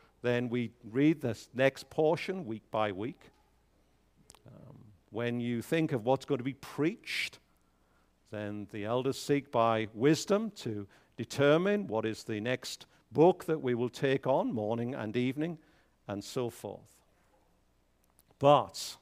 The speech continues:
when it comes to the commanded principle of worship,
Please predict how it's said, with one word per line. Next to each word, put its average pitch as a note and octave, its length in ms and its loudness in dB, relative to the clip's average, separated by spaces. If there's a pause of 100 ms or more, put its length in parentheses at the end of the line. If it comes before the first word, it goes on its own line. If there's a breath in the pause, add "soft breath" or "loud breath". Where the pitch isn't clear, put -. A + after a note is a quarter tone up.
(500 soft breath)
when D3+ 260 6
it F#3 160 4
comes E3 460 2
to - 100 -8
the A2 120 -4
commanded C#3 840 0 (120)
principle E3 880 -4
of A2 180 -6
worship, G#2 840 -4